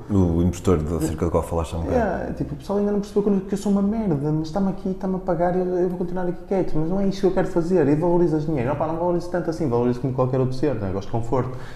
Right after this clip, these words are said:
Speaker 2: e gosto de coisas fixe. Mas, tipo, eh, não, estás a ver?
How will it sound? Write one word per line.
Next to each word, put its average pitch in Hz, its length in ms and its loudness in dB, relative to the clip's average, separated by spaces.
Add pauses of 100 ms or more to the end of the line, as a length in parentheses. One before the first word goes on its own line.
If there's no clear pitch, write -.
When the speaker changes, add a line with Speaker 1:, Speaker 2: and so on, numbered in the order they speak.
(160)
Speaker 2:
e - 40 2
gosto 87 340 0
de 92 80 -2
coisas 98 320 -2
fixe. - 460 -4 (380)
Mas, 107 240 2 (180)
tipo, 123 840 2
eh, 67 680 -2
não, 160 480 0
estás 123 180 0
a - 20 4
ver? 143 240 2